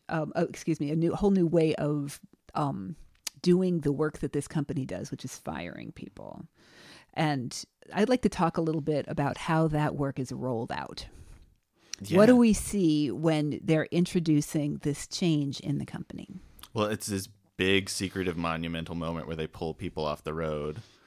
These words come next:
Speaker 2: and say, "You have to show up," give you no context for it.
Speaker 1: Yeah, so they're, so they're already,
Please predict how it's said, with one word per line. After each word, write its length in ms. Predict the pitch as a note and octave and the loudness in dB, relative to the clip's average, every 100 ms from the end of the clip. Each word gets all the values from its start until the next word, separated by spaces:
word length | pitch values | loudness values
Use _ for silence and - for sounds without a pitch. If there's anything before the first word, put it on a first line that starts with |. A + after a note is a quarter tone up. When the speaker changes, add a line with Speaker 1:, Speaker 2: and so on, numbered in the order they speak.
| _ _ _ | _ _ _
Speaker 2:
and 160 | - F2 | -10 -6
say, 140 | F2 | -4
"You 160 | E2 D#2+ | -2 -4
have 260 | - E2 - | -2 -4 -4
to 80 | |
show 200 | F2+ F2 | -4 -2
up," 240 | D#2+ - - | -2 -4 -4
give 160 | F2+ E2 | -2 -2
you 100 | E2+ | -4
no 280 | E2 E2 F2 | -2 -2 -2
context 640 | - E2 D#2+ D#2+ D#2 - | -4 -6 -4 -6 -6 -10
for 260 | - D2+ D2 | -8 -4 -2
it. 220 | D#2 - _ _ _ _ | -4 -6 _ _ _ _
Speaker 1:
Yeah, 440 | F3 F#3 A3 F#3 D#3+ | 6 10 12 10 8
so 180 | - F#3+ | 8 10
they're, 300 | F3 E3+ C#3+ | 10 10 6
so 360 | F3 D#3 D3+ D3+ | 4 4 2 -2
they're 200 | D#3+ C#3 | 0 0
already, 540 | E3 E3 D#3 D3 | 2 2 2 0